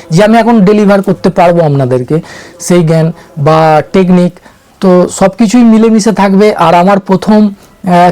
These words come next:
ক্লাস যেটা স্টার্টিং হতে চলেছে আর দুদিন মাত্র বাকি, আট তারিখে, জানুয়ারির আট তারিখ থেকে আমি স্টার্ট করতে চলেছি। তো যারা ফেব্রুয়ারি মাসে যারা ক্লাস নিতে চান বা এখানে শিখতে চান, তারা সত্ত্বর যোগাযোগ করুন এবং সিট বুকিং করুন এবং কোর্স ফি, খুবই ন্যূনতম কোর্স ফি আমি রেখেছি।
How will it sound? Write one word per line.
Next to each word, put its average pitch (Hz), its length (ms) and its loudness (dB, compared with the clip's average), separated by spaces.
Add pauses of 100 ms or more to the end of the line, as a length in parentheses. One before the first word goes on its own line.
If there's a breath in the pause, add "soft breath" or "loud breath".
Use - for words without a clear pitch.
ক্লাস 196 300 0
যেটা 196 220 0
স্টার্টিং 190 360 0
হতে 185 180 0
চলেছে 185 280 0
আর 175 60 2
দুদিন 175 320 2
মাত্র 185 320 0
বাকি, 175 280 0
আট 165 220 -2
তারিখে, 175 260 0
জানুয়ারির 170 420 0
আট 165 200 0
তারিখ 185 220 -2
থেকে 180 180 0
আমি 175 120 2
স্টার্ট 156 300 -6
করতে 175 260 -4
চলেছি। 170 380 -2 (240 loud breath)
তো 175 140 2
যারা 190 360 2 (380 loud breath)
ফেব্রুয়ারি 202 420 0
মাসে 208 440 0
যারা 160 300 0
ক্লাস 185 380 -2
নিতে 185 280 0
চান 190 360 0
বা 180 100 2
এখানে 175 280 -2
শিখতে 190 380 -2
চান, 180 320 -2
তারা 165 180 0
সত্ত্বর 175 360 -2
যোগাযোগ 175 420 0
করুন 185 220 2
এবং 165 220 0
সিট 175 220 -2
বুকিং 180 340 0
করুন 185 240 0 (380 loud breath)
এবং 208 280 2
কোর্স 214 300 0
ফি, 196 260 0 (280)
খুবই 202 440 0 (500)
ন্যূনতম 202 560 2
কোর্স 190 320 -2
ফি 190 160 0
আমি 185 180 2
রেখেছি। 180 420 -2